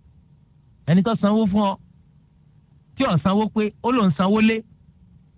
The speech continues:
Ó tún máa fún lówó tí ò tíì pé, ó tún máa fún lówó mi. Ẹni tí ò tiẹ̀ sanwó rárá tó lòun ti sanwó ńkọ́?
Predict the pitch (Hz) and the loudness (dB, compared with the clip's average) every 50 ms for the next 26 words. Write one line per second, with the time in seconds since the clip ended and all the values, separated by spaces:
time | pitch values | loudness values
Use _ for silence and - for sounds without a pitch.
0 | _ _ _ _ _ _ _ _ _ _ _ 101 85 76 - - - 180 247 240 | _ _ _ _ _ _ _ _ _ _ _ -4 -4 -4 -6 -6 -4 -4 -2 0
1 | - 208 214 214 208 208 - - 214 214 220 233 247 247 247 214 - 269 226 165 | 0 2 2 2 0 -2 -2 -2 0 0 0 0 0 -2 -4 -4 -4 -2 -2 -2
2 | 170 240 240 - - 180 165 170 214 247 220 214 208 202 196 196 151 - 214 214 | -2 -2 -4 -2 -2 0 0 0 0 -2 0 0 0 2 0 0 -2 0 0 0
3 | 226 240 247 233 226 233 233 226 - - _ _ _ _ _ _ _ _ _ _ | 0 0 0 0 2 2 2 0 -2 -6 _ _ _ _ _ _ _ _ _ _
4 | _ _ _ _ _ _ _ - - - 220 240 247 233 330 330 269 170 240 226 | _ _ _ _ _ _ _ -14 -8 -4 -2 0 0 0 -2 -4 -4 -4 -2 -4
5 | 208 151 220 226 240 254 262 254 262 262 262 - 294 302 294 269 220 175 214 185 | -2 -2 -2 -2 -2 -2 -4 -4 -4 -4 -4 -4 -4 -4 -2 0 0 0 0 0
6 | - 220 233 254 262 262 - - 269 277 285 | -2 -2 -2 -2 -2 -4 -4 -4 -4 -6 -6